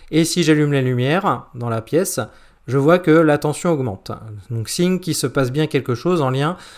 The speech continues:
avec donc, le rayonnement qui arrive donc, euh, ici sur ma plaque. Le, la cellule photovoltaïque est en gros, euh, faite de, donc, de silicium cristallin, euh, qui ont été donc dopés P et dopés N.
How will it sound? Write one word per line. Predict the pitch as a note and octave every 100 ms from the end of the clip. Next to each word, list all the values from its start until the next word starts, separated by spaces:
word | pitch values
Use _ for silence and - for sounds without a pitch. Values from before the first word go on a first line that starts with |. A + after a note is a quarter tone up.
| -
avec | B2+ C#3 D#3+ D#3+
donc, | C3+ C3+ B2
le | D3 D#3
rayonnement | D3+ D3 C3+ C3+ C#3 F#3 - - _
qui | - D3+
arrive | C#3 D3+ F#3 C#3+
donc, | C3 C#3+ D3
euh, | D#3+ D#3 -
ici | B2 E3
sur | D3+ C#3
ma | B2+
plaque. | B2 F#2 F2+ G2+ F#2+ - -
Le, | A2 G#2+ G#2+ G#2+ C#3+
la | B2+
cellule | B2 C3 C3+
photovoltaïque | - B2+ A#2+ A#2+ A#2 B2 F#3 - - - - - -
est | B2 C3 C3+
en | A2+ A2+
gros, | G#2+ C3+ B2+
euh, | G#2+
faite | - C3
de, | B2 A#2 A#2 A2+
donc, | A2+ A2
de | A2 A2 G#2+ G#2+
silicium | - C#3 C#3 - C#3+ C3+
cristallin, | - C3 - G#2 A2+ F3+ - - - - _ _ -
euh, | A2
qui | G#2 - B2
ont | A#2+
été | A#2 C3+
donc | B2 B2 -
dopés | C#3+ C#3 C3 A2+
P | - D#3 D#3+
et | C3
dopés | B2+ B2 A2+ -
N. | F#2 D2+